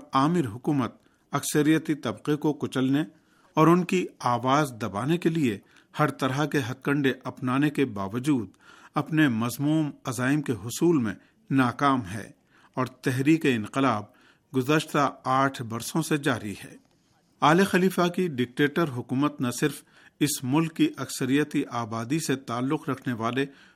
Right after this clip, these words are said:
مخالفین سے ہر قسم کے مذاکرات کا دروازہ بند کیے ہوئے ہے، بلکہ انہیں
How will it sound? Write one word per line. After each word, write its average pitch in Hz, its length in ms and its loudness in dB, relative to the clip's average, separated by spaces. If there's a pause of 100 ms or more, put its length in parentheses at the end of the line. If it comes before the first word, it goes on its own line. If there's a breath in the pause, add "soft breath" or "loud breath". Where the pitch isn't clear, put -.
(120 loud breath)
مخالفین 131 680 -2
سے 107 200 -6 (520 soft breath)
ہر 151 100 6
قسم 165 380 -2
کے 160 160 0
مذاکرات 117 680 -2
کا 131 180 -4
دروازہ 127 460 -4
بند 131 340 -4
کیے 123 300 0 (120)
ہوئے 143 180 2
ہے، 117 120 -4 (460 loud breath)
بلکہ 165 240 4
انہیں 160 260 4